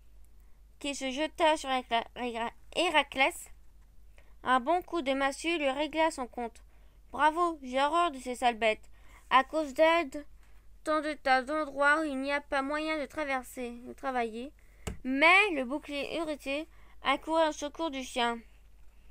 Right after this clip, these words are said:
Héraclès le tua aussi d'un coup de massue. Il n'avait qu'à faire semblant de ne rien voir et rester dans son coin, celui-là. Héraclès aussitôt commença le troupeau. À moins, c'est du travail vite fait.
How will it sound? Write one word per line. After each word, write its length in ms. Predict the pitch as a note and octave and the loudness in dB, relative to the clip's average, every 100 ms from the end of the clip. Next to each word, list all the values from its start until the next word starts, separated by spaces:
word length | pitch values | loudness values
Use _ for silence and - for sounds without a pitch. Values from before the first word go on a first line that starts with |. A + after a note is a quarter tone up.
| - - - - | -20 -20 -12 -4
Héraclès 600 | C#4+ D4 - E4+ F4+ D#4 | -2 -2 2 4 4 2
le 80 | |
tua 220 | B3 C4+ C#4 | -2 -2 -2
aussi 220 | E4 E4+ | -2 -2
d'un 140 | C4+ | -2
coup 160 | - D#4 | -2 -4
de 100 | C4+ | 0
massue. 460 | A#3+ A3 A3+ A3+ - - - - - - - - - | -2 -4 -8 -10 -12 -20 -20 -20 -20 -20 -20 -20 -8
Il 80 | C4 | 2
n'avait 240 | B3+ A#3+ | 2 2
qu'à 160 | C4 C#4+ | 0 0
faire 240 | - C4+ | 2 0
semblant 500 | B3+ C#4+ C4+ D4+ D#4+ | 0 -4 0 0 2
de 100 | E4 | 0
ne 120 | C4 A#3+ | -2 -4
rien 320 | A#3 C4+ D4 | -4 -4 -2
voir 300 | C4+ C#4 C#4+ | 2 2 2
et 100 | A#3+ | -2
rester 340 | B3 - C#4+ | -6 -8 -6
dans 100 | C4 | -6
son 160 | - B3 | -6 -10
coin, 280 | - C#4+ E4+ | -6 -4 -4
celui-là. 480 | C4 B3+ B3 A#3+ B3 - - - - - - - | -6 -4 -2 -2 -6 -20 -20 -20 -20 -20 -18 -6
Héraclès 580 | C#4+ E4 D#4+ F#4 G#4+ | 2 4 6 4 4
aussitôt 440 | D4 - C#4+ E4 F4+ | -2 -8 -4 -2 2
commença 540 | E4 C#4+ C#4+ - D#4+ D#4+ | 2 0 -2 2 2 2
le 80 | |
troupeau. 460 | C#4 C#4 - A#3+ A#3 - - - - - - - - | -2 -10 -8 -6 -6 -10 -20 -20 -20 -20 -20 -20 -6
À 140 | B3 C#4 | -2 2
moins, 320 | D#4+ F#4 F#4 | 4 2 0
c'est 140 | - | -6
du 160 | B3+ B3+ | -10 -6
travail 400 | - C4+ E4 F4 | -2 2 2 2
vite 220 | C#4+ D#4+ | -2 -8
fait. 320 | - A3 G#3+ | -2 -2 -2